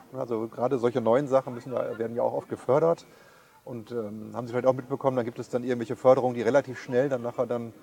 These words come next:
also Förderung für irgendwelche Ladestationen, die nachher an einem Tag dann nachher, wo die Fördersumme dann nachher ausgelaufen ist.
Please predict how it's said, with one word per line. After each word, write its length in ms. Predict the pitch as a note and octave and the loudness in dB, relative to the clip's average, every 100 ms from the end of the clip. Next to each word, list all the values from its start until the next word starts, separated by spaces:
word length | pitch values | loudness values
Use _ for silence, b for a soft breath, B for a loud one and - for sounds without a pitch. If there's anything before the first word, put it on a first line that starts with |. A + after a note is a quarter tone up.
| B B B - | B B B -20
also 200 | - G#2 G2+ - - - A#2+ - - | -12 -12 -12 -18 -20 -20 -20 -20 -6
Förderung 300 | A#2+ A#2 B2 | 0 2 2
für 120 | - A#2 | -2 -6
irgendwelche 220 | B2 G2+ | -4 -2
Ladestationen, 640 | G#2 A2+ B2 - B2 A#2 | -2 0 0 0 0 0
die 100 | G#2+ | 0
nachher 180 | A2 A#2 | -2 -2
an 80 | G#2+ | 0
einem 200 | G#2+ A#2+ | -2 -2
Tag 160 | B2 - | -4 -4
dann 100 | A#2 | -2
nachher, 180 | A2+ | -2
wo 80 | A2 | -2
die 60 | A2 | -2
Fördersumme 400 | - A2+ B2 A#2+ | 2 2 0 -2
dann 120 | A2 | -2
nachher 120 | G#2+ | -2
ausgelaufen 580 | A2 A2+ C3 A#2 B2 B2 | -2 -2 -6 -6 -8 -10
ist. 160 | A#2+ | -16